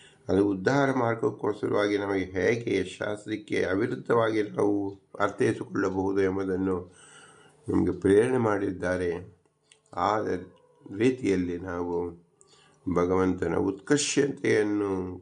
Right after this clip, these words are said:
ಕಾಣುವ ಪ್ರಯತ್ನವೇ ಸಾಧನೆ ಎನಿಸಿಕೊಳ್ಳುತ್ತದೆ.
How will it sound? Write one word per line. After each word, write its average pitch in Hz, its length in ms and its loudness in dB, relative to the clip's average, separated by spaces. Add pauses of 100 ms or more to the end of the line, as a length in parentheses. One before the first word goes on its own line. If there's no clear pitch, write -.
(240)
ಕಾಣುವ 107 460 0 (960)
ಪ್ರಯತ್ನವೇ 107 720 4 (120)
ಸಾಧನೆ 90 420 0
ಎನಿಸಿಕೊಳ್ಳುತ್ತದೆ. 87 920 -8